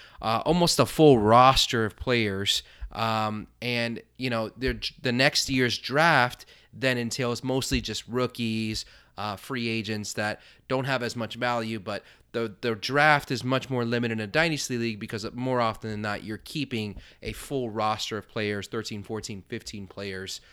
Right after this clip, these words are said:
um, eh, perhaps slightly less or slightly more, but, uh, that's kind of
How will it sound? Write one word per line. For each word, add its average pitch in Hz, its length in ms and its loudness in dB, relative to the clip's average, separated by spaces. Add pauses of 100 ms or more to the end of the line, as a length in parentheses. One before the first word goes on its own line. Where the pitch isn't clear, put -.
(240)
um, 92 520 -6 (260)
eh, 98 240 -6 (100)
perhaps 104 540 -2
slightly 104 420 0
less 98 260 -2
or 107 40 -6
slightly 92 360 -8
more, 123 400 2
but, 104 300 -2 (380)
uh, 98 320 -2 (140)
that's - 360 0
kind 165 340 2
of 151 220 2